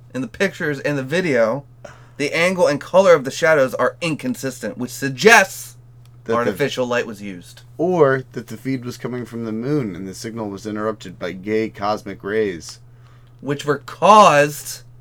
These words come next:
Speaker 1: by the Russians.
Speaker 2: Yeah.
Speaker 1: Oh my god, we solved it. Another thing,
Speaker 2: Uh-huh.
Speaker 1: there is identical backgrounds in photos which, according to their captions, were taken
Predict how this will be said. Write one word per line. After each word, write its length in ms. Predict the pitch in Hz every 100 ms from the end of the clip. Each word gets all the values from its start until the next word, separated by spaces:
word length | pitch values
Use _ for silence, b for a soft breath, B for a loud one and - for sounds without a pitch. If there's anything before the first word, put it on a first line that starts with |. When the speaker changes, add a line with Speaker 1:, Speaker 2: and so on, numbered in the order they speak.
| -
Speaker 1:
by 240 | 120 139
the 160 | 127 127
Russians. 1040 | 113 120 147 151 - 110 104 113 120 -
Speaker 2:
Yeah. 320 | 104 95 87 82
Speaker 1:
Oh 80 | 123
my 140 | 123 110
god, 280 | 117 113 104
we 60 |
solved 420 | 104 - 110 110 -
it. 140 | 92 - - - - - - - - - - - - - - -
Another 380 | 180 185 247 294
thing, 380 | - 135 113 143 - -
Speaker 2:
Uh-huh. 300 | 104 95 85 - - - - -
Speaker 1:
there 220 | 123 160 175
is 80 | 170
identical 540 | 165 175 208 247 240
backgrounds 680 | 202 202 233 175 135 127 127
in 260 | 180 208
photos 500 | 220 226 226 180 143
which, 480 | 143 160 233 165 - -
according 540 | 151 - 240 269 277
to 100 | 262
their 200 | 233 254
captions, 760 | 254 - 233 330 - 170 139 123 b b
were 120 | 156
taken 420 | 156 160 147 120